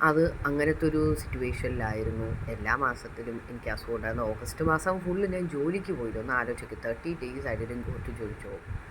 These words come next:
അപ്പോൾ ആ തേർട്ടി ഡേയ്സ് ജോബിന് പോകാതിരിക്കണമെങ്കിൽ നിങ്ങൾ ചിന്തിച്ച് നോക്കുക, ഞാൻ എത്രത്തോളം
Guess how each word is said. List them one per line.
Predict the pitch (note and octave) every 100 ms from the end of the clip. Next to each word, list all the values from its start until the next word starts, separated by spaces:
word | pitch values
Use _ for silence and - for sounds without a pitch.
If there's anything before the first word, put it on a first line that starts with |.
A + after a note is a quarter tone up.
| - - - - - - -
അപ്പോൾ | A2+
ആ | A#2+
തേർട്ടി | A#2 A2 C#3
ഡേയ്സ് | D3+ D3 D3+
ജോബിന് | D3 B2 C#3
പോകാതിരിക്കണമെങ്കിൽ | C#3 B2 B2 C3+ A#2+ B2+ C3 B2+ B2+
നിങ്ങൾ | A#2+ A#2+
ചിന്തിച്ച് | B2 A#2+ A#2 B2
നോക്കുക, | A#2 A2+ G#2+ A#2 - A#2+
ഞാൻ | A#2
എത്രത്തോളം | A2 - A#2+ B2+ A#2+ A2+ A#2+